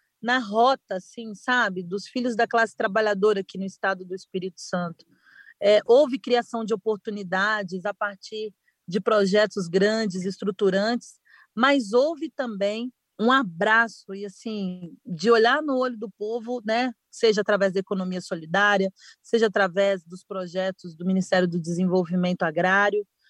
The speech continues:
de olhar pros territórios e trabalhar as políticas públicas de mudança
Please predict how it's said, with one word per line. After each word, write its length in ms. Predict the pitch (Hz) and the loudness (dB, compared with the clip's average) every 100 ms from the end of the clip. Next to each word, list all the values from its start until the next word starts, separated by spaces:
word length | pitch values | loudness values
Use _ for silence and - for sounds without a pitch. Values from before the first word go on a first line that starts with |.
| _ - | _ -4
de 120 | 247 | -2
olhar 260 | 240 247 | 0 -2
pros 220 | - 262 _ | -8 -14 _
territórios 920 | 247 226 185 214 214 233 240 226 - _ _ _ | -10 -10 -8 -4 0 0 -4 -12 -20 _ _ _
e 180 | 220 269 | -8 -4
trabalhar 500 | 277 247 220 214 214 | 0 0 2 2 0
as 120 | 220 | -4
políticas 500 | - 220 202 - 208 | -10 -10 -8 -6 -6
públicas 540 | - 214 202 - 220 190 | -2 -2 -2 0 0 2
de 100 | 220 | -2
mudança 720 | 214 190 196 208 - - | 0 0 0 -2 -4 -4